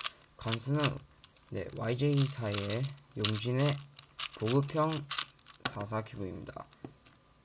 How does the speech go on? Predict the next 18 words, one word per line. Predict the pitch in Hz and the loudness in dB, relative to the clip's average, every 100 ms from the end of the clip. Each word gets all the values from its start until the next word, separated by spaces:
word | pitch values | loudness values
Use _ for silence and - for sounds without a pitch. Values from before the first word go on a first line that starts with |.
| _ - - - - - - - - - - - - - | _ -20 -16 -16 -18 -20 -20 -20 -20 -6 -6 -6 -20 -16
이 | 101 110 | -14 -10
큐브는 | - 135 135 139 139 139 - - 269 277 - - - 107 | -4 0 2 2 2 0 -4 -4 -10 -14 -20 -6 -4 2
매우 | 113 139 151 131 | 4 6 4 2
좋은 | - 117 127 | 2 2 2
성능을 | 127 135 127 123 | 0 0 0 2
가지고 | 110 107 117 | 2 2 -2
있기 | 80 - 95 | -4 -4 -8
때문에, | - 92 82 71 71 - - - - | -6 -4 -4 -4 -8 -10 -14 -12 -8
그 | - | -2
다음에 | 110 | 0
칠천칠백 | 117 - 170 139 165 139 - 165 165 160 | 0 0 0 0 0 0 0 -2 -4 -2
원이랑 | 131 110 107 104 - - - - - | -2 0 -2 -4 -8 -18 -20 -20 -8
가격 | 104 104 104 | -4 -4 -4
때문에 | 101 120 135 - - | -4 -2 -2 -4 -10
매우 | 104 107 139 | -4 0 2
사랑받고 | 143 143 143 143 120 107 | 2 2 2 4 2 0
있는 | 113 104 104 | -2 -2 -4
큐브입니다. | - 120 131 - - | -6 -8 -6 -6 -8